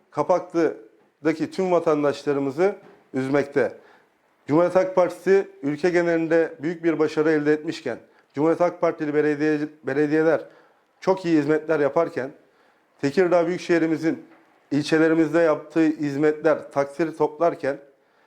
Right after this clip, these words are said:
Kapaklı'da vatandaşlarımız için,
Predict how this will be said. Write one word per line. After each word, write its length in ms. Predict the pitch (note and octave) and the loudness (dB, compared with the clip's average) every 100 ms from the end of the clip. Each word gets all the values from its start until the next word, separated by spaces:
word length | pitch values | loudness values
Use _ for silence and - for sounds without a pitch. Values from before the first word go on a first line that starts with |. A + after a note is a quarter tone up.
| _ _ _ _ _ _ _ _ _ _ | _ _ _ _ _ _ _ _ _ _
Kapaklı'da 720 | - C#3 E3 E3 C3+ C3+ D3+ D3 - - | -2 2 2 0 -2 2 2 -2 -8 -2
vatandaşlarımız 800 | C#3+ D#3 D3+ C#3+ D3 D3 D3+ C#3+ | 0 2 2 0 0 -2 -2 -4
için, 340 | A2+ B2+ B2+ | -6 -8 -8